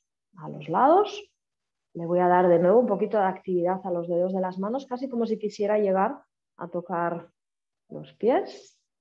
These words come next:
Eso va a hacer que mis hombros bajen, que mi cuello tenga espacio suficiente y que se descompriman tanto los músculos como las vértebras. Fijaros que en la postura tengo que mantener un poquito de actividad, tengo que tener una actitud,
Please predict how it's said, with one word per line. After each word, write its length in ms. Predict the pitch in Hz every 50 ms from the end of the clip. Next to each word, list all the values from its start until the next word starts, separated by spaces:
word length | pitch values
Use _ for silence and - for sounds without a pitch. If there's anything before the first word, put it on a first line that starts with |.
| _ _ _ _ _
Eso 120 | - 190
va 100 | 175 170
a 20 | 165
hacer 200 | - 175 165 170
que 120 | - 185
mis 200 | 175 165 165 - 185
hombros 380 | 175 180 180 180 175 165 -
bajen, 600 | 175 220 247 240 247 247 269 277 277 285 294 - - _ _ _ _ _ _ _ _ _ _ _ _
que 80 | - 165
mi 160 | 170 165 165
cuello 680 | - - 185 175 175 180 185 185 196 196 196 - - - _ _ _ _ _ _ _ _ _ _ _ _ _ _ _
tenga 220 | - 247 233 208 180
espacio 440 | 175 - - - 180 180 202 196 190
suficiente 760 | 185 165 - 180 175 - 185 170 170 170 170 170 196 196 196
y 80 | 196
que 100 | 196 185
se 140 | 175 - 165
descompriman 840 | 160 165 165 - - 170 165 160 170 170 175 170 175 175 185 190 - _ _ _ _ _ _ _ _ _ _ _ _ _ _ _ _ _ _ -
tanto 300 | - 175 175 175 190 180
los 160 | 165 156 -
músculos 480 | 180 180 180 185 - 208 208 202 196 -
como 220 | - 160 160 156
las 260 | 151 147 151 156 -
vértebras. 480 | - 143 143 147 - - - - 185 -
Fijaros 340 | - 202 220 269 311 320 -
que 80 | -
en 60 | 247
la 100 | 226 220
postura 380 | - 214 - - - 254 294 294 - - - - - - - _ _
tengo 200 | - 233 262 277
que 100 | 269 254
mantener 500 | 226 220 220 214 220 226 247 262 247 - -
un 120 | 233 254
poquito 380 | 240 262 247 - 262 262 269 247
de 60 | 214
actividad, 640 | 190 190 - - - 180 165 165 165 185 - - -
tengo 160 | 214 247 262
que 80 | 277
tener 140 | 277 285 285
una 180 | 285 269 214 170
actitud, 720 | 170 - - _ - 170 151 - - - 214 185 156 -